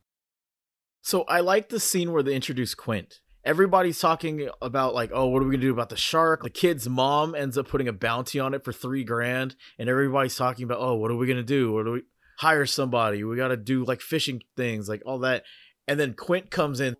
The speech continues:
"I'll catch the shark for three. I'll kill him for ten," and, like, all <laughs> this other stuff. Originally, they were gonna introduce Quint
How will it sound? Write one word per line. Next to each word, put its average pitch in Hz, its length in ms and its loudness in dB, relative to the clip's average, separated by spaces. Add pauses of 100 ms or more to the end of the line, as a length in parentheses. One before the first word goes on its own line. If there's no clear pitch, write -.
"I'll 131 100 -2
catch - 320 0
the 135 140 -4
shark 131 420 0
for 123 140 0
three. 120 560 -2 (300)
I'll 110 180 2
kill 151 320 6
him 107 180 -2
for 104 180 -6
ten," 104 560 0
and, 92 120 -6
like, 101 160 -2
all 127 120 6
<laughs> - 60 -2
this 160 160 4
other 135 240 2
stuff. - 460 0 (680)
Originally, 185 920 0 (320)
they 156 100 10
were 160 80 8
gonna 165 140 4
introduce 175 440 0
Quint 160 520 -2